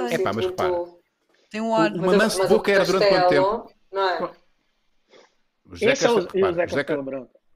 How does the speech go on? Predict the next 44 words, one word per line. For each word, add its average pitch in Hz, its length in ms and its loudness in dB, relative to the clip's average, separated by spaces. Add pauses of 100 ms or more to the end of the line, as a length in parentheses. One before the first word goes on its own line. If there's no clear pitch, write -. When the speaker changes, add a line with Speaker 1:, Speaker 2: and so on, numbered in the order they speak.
(200)
Speaker 2:
este 123 180 -6
é - 20 0
o 156 40 -4
José 170 120 -2
Castelo 139 280 -4
Branco, 82 260 -10
mas 95 100 -8
o 92 40 -12
José 147 100 -2
Castelo 151 280 -4
Branco 165 260 -2
iria 165 260 0
penetrar-te 180 640 -2
a - 20 -4
ti, 139 440 -6
ok? 107 460 -6 (200)
Speaker 3:
Hum. 196 120 -12 (1400)
Speaker 2:
Ok? 117 340 -8
Ia 127 160 -2
penetrar-te 165 480 -4
a - 40 -2
ti, - 120 -4
Speaker 1:
Certo. - 80 -2
Speaker 2:
não, 262 160 2
Speaker 4:
É. - 340 -4
Speaker 2:
eh, 107 400 -14
Speaker 3:
Vinte 262 240 0
e 262 60 -2
três 262 200 -4
minutos, 277 340 0
Speaker 2:
e 156 280 -2
Speaker 3:
hein? 190 100 -8 (800)
Speaker 2:
vinte 120 300 -2
e 190 60 -4
três 180 200 0
minutos 165 380 0
a 180 80 4
levares 156 280 2
com 190 100 -4
o 175 40 2
Speaker 1:
Sim. 185 60 0
Speaker 2:
José 170 100 -2
Castelo 170 280 -4
Branco. 113 300 -6